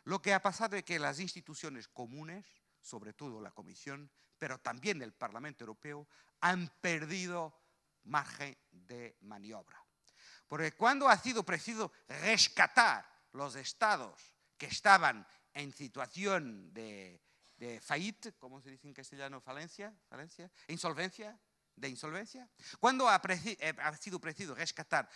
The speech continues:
los estados que estaban cerca de la situación de insolvencia,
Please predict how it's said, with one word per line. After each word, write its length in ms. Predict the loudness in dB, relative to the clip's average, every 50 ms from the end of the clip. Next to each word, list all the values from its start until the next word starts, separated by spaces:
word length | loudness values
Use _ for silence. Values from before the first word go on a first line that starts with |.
| -20 -14 -10
los 180 | -8 -8 -8
estados 480 | -8 -8 -2 4 4 4 4 2 -4 -8
que 80 | -12 -8
estaban 360 | -4 -2 -2 -2 -2 -4 -8 -14 -20 _ _ _
cerca 380 | _ -4 -4 -4 -4 -6 -6
de 100 | -6 -6
la 160 | -8 -8 -10
situación 440 | -10 -12 -12 -12 -10 -8 -8 -8 -8
de 100 | -8 -8
insolvencia, 800 | -10 -10 -6 -6 -4 -2 -2 -2 -4 -4 -4 -4 -4 -4 -4